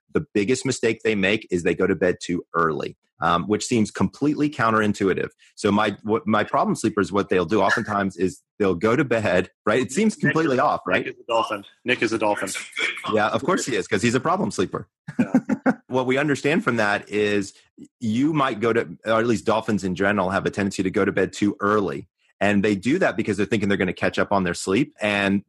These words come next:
Speaker 1: actually it doesn't really work that way. I, I try to explain to people all the time, sleep is like a baseball game, all right? If the game starts at eight and you show up at seven thirty, all you're gonna see is batting practice, right? You're, you're not gonna see any of the game, right?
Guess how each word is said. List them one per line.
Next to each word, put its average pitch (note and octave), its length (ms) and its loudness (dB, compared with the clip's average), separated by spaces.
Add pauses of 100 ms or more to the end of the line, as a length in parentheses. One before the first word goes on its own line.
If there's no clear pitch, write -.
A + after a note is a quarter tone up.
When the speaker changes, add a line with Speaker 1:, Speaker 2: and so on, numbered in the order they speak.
(120)
Speaker 1:
actually A2+ 380 0
it F2+ 100 -2
doesn't G#2 300 0
really F#2+ 260 2
work F#2 320 0
that F2 180 2
way. D#2+ 200 -2
I, G2 120 0 (100)
I A2 80 0
try D#3+ 180 0
to F#3+ 60 2
explain A#2 280 -2
to G2+ 60 0
people G2 240 -2
all F2 180 2
the F2 100 -2
time, F2+ 320 -2 (260)
sleep D#3+ 260 0
is C3+ 60 0
like A2+ 160 0
a F2+ 40 -2
baseball D#2 440 -2
game, D2 340 -10
all E2 80 0
right? G2 260 0 (180)
If G2 140 -2
the - 80 0
game B2 260 2
starts D3 340 0
at - 100 -2
eight A2 340 0 (260)
and G2 180 2
you A2 140 2
show A#2+ 300 0
up G#2 300 0 (180)
at F#2+ 220 -2
seven G2 360 0
thirty, G#2+ 460 0 (220)
all D3 100 2
you're D#3+ 80 0
gonna C#3 120 2
see B2 140 -2
is F#2 100 0
batting F2+ 320 -2
practice, - 480 -10
right? E2 200 0
You're, A2 120 0
you're A#2 160 0
not C3+ 260 0
gonna G#2+ 140 -2
see F#2+ 500 -2
any F#2 260 0
of D#2 120 -6
the E2 80 -6
game, D2+ 360 -4 (320)
right? E2+ 240 0